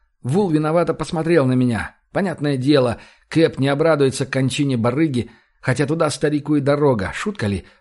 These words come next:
получить три пули в грудь? "Пока дышит, берем его!" Я нагнулся, ухватил Маллоуна за руку. "Франц, прикрой!" Мы поволокли умирающего торговца оружием в сторону вертолетной площадки,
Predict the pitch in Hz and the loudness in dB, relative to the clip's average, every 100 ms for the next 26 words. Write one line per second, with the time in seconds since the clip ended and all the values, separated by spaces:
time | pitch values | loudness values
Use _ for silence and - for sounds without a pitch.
0 | - 131 147 135 143 - 147 131 143 131 | -6 -2 0 0 -2 0 0 0 0 0
1 | 123 135 139 113 - - _ _ _ _ | 0 2 2 0 -4 -14 _ _ _ _
2 | - 135 - 139 127 165 - 131 147 160 | -4 -2 0 0 2 2 2 2 4 6
3 | 151 139 127 117 - - _ - 139 147 | 4 4 2 2 -2 -10 _ 0 2 2
4 | 147 160 165 - 104 - 107 139 139 180 | 0 0 -2 -2 -6 -6 -6 -4 -2 0
5 | 165 156 160 170 160 160 139 147 127 - | 0 2 2 2 2 0 2 2 2 -2
6 | 92 - 170 180 135 - 180 175 165 120 | -8 -6 0 0 0 -2 -2 4 6 6
7 | - _ _ _ _ _ - 180 175 160 | 0 _ _ _ _ _ -2 -2 2 2
8 | 165 165 180 165 156 160 160 156 147 143 | 2 2 2 2 2 2 0 0 -2 -2
9 | 143 160 143 147 147 180 131 123 113 - | -2 0 0 0 2 2 0 -2 -4 -2
10 | 156 156 156 143 147 151 147 135 139 131 | -2 0 0 0 0 0 0 -2 -2 -2
11 | 143 123 - 101 | -2 -4 -4 -8